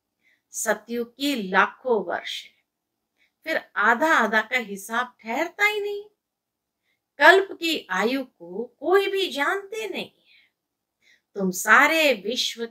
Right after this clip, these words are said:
के आदि मध्य अंत को जानते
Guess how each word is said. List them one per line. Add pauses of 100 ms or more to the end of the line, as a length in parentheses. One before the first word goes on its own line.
के
आदि
मध्य (180)
अंत
को (240)
जानते